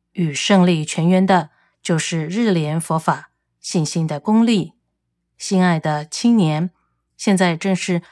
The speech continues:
要抬头挺胸的时候。池田大作描述了他本身也经历过苦斗的青春时代，虽然这里的描述很简短，但如果我们深入研究他的著作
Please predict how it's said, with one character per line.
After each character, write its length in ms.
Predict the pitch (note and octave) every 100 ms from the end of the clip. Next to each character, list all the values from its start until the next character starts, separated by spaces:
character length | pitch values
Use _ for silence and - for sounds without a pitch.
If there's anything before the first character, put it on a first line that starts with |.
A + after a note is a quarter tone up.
| _ -
要 320 | E3+ D#3 D3+
抬 220 | - E3+
头 180 | F3+ G3
挺 260 | G3 C#3
胸 280 | - B3 C4
的 80 | G3
时 180 | - C3
候。 380 | - D3+ D3 _ _ _ _ _ _ _ _
池 140 | - F#3
田 180 | F#3
大 160 | F#3+ F#3
作 360 | F3 F3 D#3 _ -
描 180 | E3+
述 280 | F3 - G3+
了 220 | E3+ D3+ _ _ -
他 240 | F3 F3
本 220 | E3+ D3
身 380 | - A3+ B3+ B3+ _ -
也 240 | D#3+ C#3
经 200 | D#3 G3
历 140 | G3+
过 340 | E3 F3+ E3 C#3
苦 280 | - - -
斗 180 | F3+
的 300 | D#3+ D3 D#3 -
青 240 | A3+ A3
春 240 | - G#3
时 160 | G3+ D3
代， 320 | F3+ E3+ E3 _ _ _ _ _ _ -
虽 220 | G3+ F#3+
然 380 | E3 D#3 E3+ F3 _ -
这 140 | F#3+
里 140 | D#3+
的 120 | D3+ C#3+
描 280 | D3 C#3
述 340 | E3 G#3+ F#3+ D#3+
很 240 | - D3 C3
简 260 | D#3 D#3+
短， 300 | G3+ D#3+ F3 _ _ _ _ _ _ -
但 280 | F3+ E3+ E3+
如 160 | E3+
果 380 | F#3 F3 F#3 -
我 100 | G3
们 180 | D#3 D#3
深 240 | - F#3+ F#3
入 240 | F#3+ F3
研 240 | D#3+ D#3
究 260 | E3 G3+ F3
他 220 | - E3+
的 220 | D#3 C3+
著 180 | C3+ G3+
作 400 | F3 F#3+ D3 E3